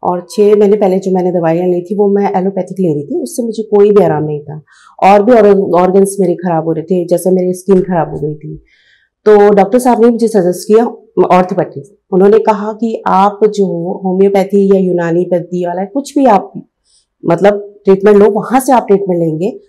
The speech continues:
तो ज़्यादा अच्छा रहेगा आपके लिए, क्योंकि आपकी जो ये, अ, अ, मतलब जो आपकी ये बीमारी है, इतनी जल्दी ठीक होने वाली नहीं है। अगर आप ये एलोपैथिक लेंगे तो आपको इसका, अ, गलत इफेक्ट आ सकता है आपकी बॉडी के अंदर। तो मैंने कहा, "ठीक है।"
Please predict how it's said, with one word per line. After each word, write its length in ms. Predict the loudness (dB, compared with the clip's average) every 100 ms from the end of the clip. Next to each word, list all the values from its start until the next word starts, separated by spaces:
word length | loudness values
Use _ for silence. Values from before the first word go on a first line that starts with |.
| _ -6
तो 80 |
ज़्यादा 240 | -2 -2 -2
अच्छा 240 | -4 -8
रहेगा 300 | -10 -12 -14
आपके 280 | -16 _ -12
लिए, 180 | -12 -12 -16 _ _
क्योंकि 220 | 0 2
आपकी 340 | 2 0 0 0
जो 200 | 2 2
ये, 180 | 2 2
अ, 140 | 0 0 0 -2 -4 -6 -4
अ, 280 | -4 -4 -6
मतलब 280 | -8 -8 -12
जो 140 | -8 -8
आपकी 240 | -4 -4
ये 60 | -4
बीमारी 380 | -4 -6 -2 -2
है, 60 |
इतनी 160 | 0 -2
जल्दी 220 | -2 -4
ठीक 180 | -8 -4
होने 160 | -2 0
वाली 220 | 0 2
नहीं 300 | 4 4 2
है। 100 | -4 -16 _ _ _ _
अगर 240 | -2 0
आप 120 | 0 0
ये 200 | 0 0 0
एलोपैथिक 480 | -2 -2 -4 -6
लेंगे 240 | -6 -6 -6
तो 120 | -6
आपको 340 | -6 -6 -6
इसका, 340 | -6 -6 -8 -8 -12 _ _ -2
अ, 200 | 0 2
गलत 300 | 2 2 2
इफेक्ट 400 | -2 -4 -8 -12 -4
आ 100 | -4
सकता 280 | -4 -6 -4
है 80 |
आपकी 160 | -4 -4
बॉडी 240 | -6 -6
के 160 | -8 -12
अंदर। 280 | -12 -12 -14 _ _ _ _ _ -6
तो 100 | -2
मैंने 220 | 0 0
कहा, 120 | -2
"ठीक 260 | -2 -2 -2
है।" 160 | -6 -8